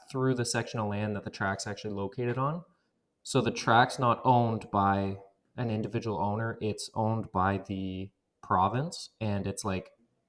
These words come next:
subletted for, for the M X track, for any recreational off-road riding,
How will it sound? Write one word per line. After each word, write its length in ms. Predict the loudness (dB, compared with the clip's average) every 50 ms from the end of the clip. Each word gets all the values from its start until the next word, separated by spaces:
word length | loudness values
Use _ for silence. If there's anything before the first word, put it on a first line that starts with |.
| _ _ -8
subletted 720 | -6 -2 2 2 2 2 2 2 0 2 0 0 -2 -4
for, 560 | -4 -2 0 2 2 2 0 -2 -4 -6 -8 -14 _ _ _ _ _ _ _ _ _ _ _ _ _ _ _ _ _ _ _ _ _
for 300 | -2 2 2 4 4 2 0 0
the 160 | 0 0 2 2
M 120 | 0 0
X 200 | 0 0 -2 -4
track, 500 | -4 -2 0 2 4 4 2 2 0 -4 -10
for 520 | -8 -4 -2 0 0 0 0 0 -2 -6 -10 -18 -20 _ _ _ _ _ _ _ _
any 220 | -2 0 0 0 0
recreational 680 | 2 2 2 2 0 0 0 0 0 0 -2 -2 2 4
off-road 420 | 6 6 6 6 4 2 2 4
riding, 680 | 4 4 4 4 4 2 0 -2 -2 -4 -4 -6 -8